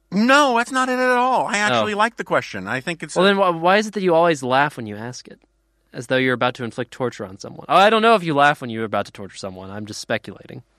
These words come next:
Speaker 1: It, it's very context dependent where I laugh when I torture someone.
Speaker 2: <laughs> Oh, okay.
Speaker 1: <laughs> Um, uh, no, maybe I just, maybe my setup for that question is stupid, but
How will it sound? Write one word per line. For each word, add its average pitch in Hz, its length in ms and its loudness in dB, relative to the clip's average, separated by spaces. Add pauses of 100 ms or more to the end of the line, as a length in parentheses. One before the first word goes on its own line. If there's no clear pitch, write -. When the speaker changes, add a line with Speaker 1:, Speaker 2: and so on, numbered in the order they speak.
(340)
Speaker 1:
It, 117 160 -6 (320)
it's 104 200 -12
very 107 280 0
context 95 460 -10
dependent 82 380 -14
where 71 180 -14
I 76 40 -14
laugh 71 300 -14
when 165 120 -10
I - 20 -20
torture - 280 -20
someone. 147 300 0
Speaker 2:
<laughs> 214 120 8
Oh, 190 140 8
okay. 147 360 -2
Speaker 1:
<laughs> - 60 -14
Um, 113 560 2 (680)
uh, 98 340 0
no, 180 200 2
maybe 156 240 2
I 139 80 2
just, - 200 -14
maybe 123 220 -4
my 120 140 0
setup 120 340 -4
for - 140 -12
that 101 160 -4 (240)
question 104 300 -4
is 85 100 -10
stupid, 87 400 -12
but 87 160 -10